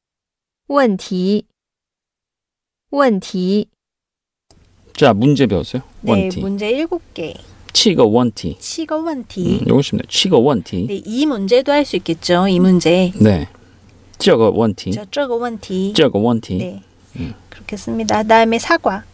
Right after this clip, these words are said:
Speaker 2: 빙고.
Speaker 3: 빙고.
Speaker 2: 빙고.
Speaker 3: 저.
Speaker 2: 빙고, 사과.
Speaker 3: 빙고, 네.
Speaker 2: 예,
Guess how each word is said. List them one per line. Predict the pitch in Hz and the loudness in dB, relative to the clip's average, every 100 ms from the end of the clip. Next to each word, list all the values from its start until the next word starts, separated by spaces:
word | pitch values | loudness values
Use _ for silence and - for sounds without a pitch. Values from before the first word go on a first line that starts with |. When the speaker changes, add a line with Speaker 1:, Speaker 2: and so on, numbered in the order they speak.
| - | -2
Speaker 2:
빙고. | - 143 104 110 - _ | 2 4 4 2 0 _
Speaker 3:
빙고. | - 208 269 254 185 170 185 247 | -14 -12 -10 -4 -2 -2 -2 -4
Speaker 2:
빙고. | 277 139 143 143 98 98 135 - | -2 0 2 2 2 2 0 -6
Speaker 3:
저. | - 190 240 - - | -14 -10 -12 -14 -8
Speaker 2:
빙고, | - 139 143 107 82 120 160 | 0 2 2 4 4 2 0
사과. | - 85 90 165 | -2 -2 0 0
Speaker 3:
빙고, | 185 175 - | -2 -6 -10
네. | 202 185 | -12 -10
Speaker 2:
예, | - | -8